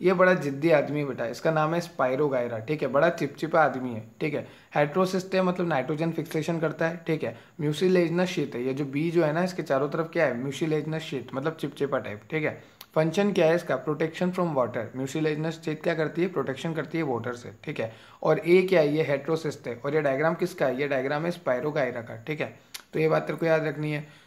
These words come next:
अब देख ये लाइन एनसीईआरटी की है, "The bacteria structure is very simple", दिखने में सीधे साधे पर अंदर से कॉम्प्लेक्स है बेटा। बिहेवियर कैसा उनका, कॉम्प्लेक्स, ठीक है।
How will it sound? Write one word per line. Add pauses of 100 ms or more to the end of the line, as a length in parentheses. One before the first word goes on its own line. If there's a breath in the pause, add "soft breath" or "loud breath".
(240 loud breath)
अब
देख
ये
लाइन
एनसीईआरटी
की
है,
"The
bacteria
structure
is
very
simple",
दिखने
में
सीधे
साधे
पर
अंदर
से
कॉम्प्लेक्स
है
बेटा।
बिहेवियर
कैसा
उनका,
कॉम्प्लेक्स,
ठीक
है।